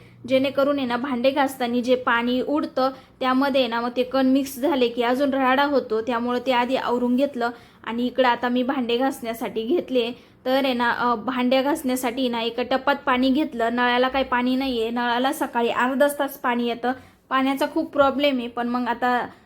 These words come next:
जे आहे ते आहे, आपल्याला ॲडजस्ट तर करावंच लागतं. तर इथं आहे ना, मी सर्व भांडे अशी घासून घेतेय.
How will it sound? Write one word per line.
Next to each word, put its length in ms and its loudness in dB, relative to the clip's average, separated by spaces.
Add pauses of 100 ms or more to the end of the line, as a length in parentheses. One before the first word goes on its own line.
(160)
जे 80 2
आहे 240 2
ते 120 0
आहे, 320 2
आपल्याला 520 -2
ॲडजस्ट 400 -2
तर 80 2
करावंच 460 2
लागतं. 400 -2 (600)
तर 80 -2
इथं 180 0
आहे 80 2
ना, 120 -2
मी 120 -2
सर्व 340 0
भांडे 300 0
अशी 240 0
घासून 480 -4
घेतेय. 480 -2